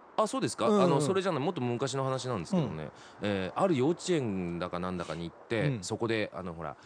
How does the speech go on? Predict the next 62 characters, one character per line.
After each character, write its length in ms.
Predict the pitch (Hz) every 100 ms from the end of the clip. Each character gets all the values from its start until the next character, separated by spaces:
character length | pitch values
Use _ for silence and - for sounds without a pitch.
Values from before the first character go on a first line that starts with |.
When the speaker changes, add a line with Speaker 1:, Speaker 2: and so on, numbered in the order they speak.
| - - -
Speaker 1:
今、 320 | 131 143 147
え 340 | 117 110 95 87
ー、 20 |
カ 120 | -
メ 120 | 165 151
ラ 80 |
の 60 | 123
前 180 | 110 101
で 60 |
ご 100 | 101
め 100 | 107
ん 80 | 123
な 80 | 143
さ 80 | 139
い 60 |
っ 0 |
て 60 | 131
あ 80 | 226
る 60 | 170
じ 60 |
ゃ 40 | 175
な 60 |
い 20 |
で 80 | 151
す 40 | 151
か。 40 |
Speaker 2:
は 60 | 123
い 40 |
は 0 |
い 20 |
は 60 | 131
い 0 |
は 40 | 104
い。 40 | - - _
Speaker 1:
あ 100 | 110
れ 80 | 113
ね、 60 | 95
本 300 | - 147 180
当 100 | 175
に 100 | 147
デ 100 | 123
ィ 40 |
レ 60 | 143
ク 100 | -
タ 80 | 113
ー 20 |
一 60 |
人 160 | - 175
で 120 | 110
来 120 | -
る 60 | 95
ん 40 |
で 80 | 80
す 80 | -
っ 40 |
て。 100 | -
割 200 | 90 151
と 100 | 143
若 360 | 98 - - 98
い 60 | 117
人 160 | -
が 160 | 82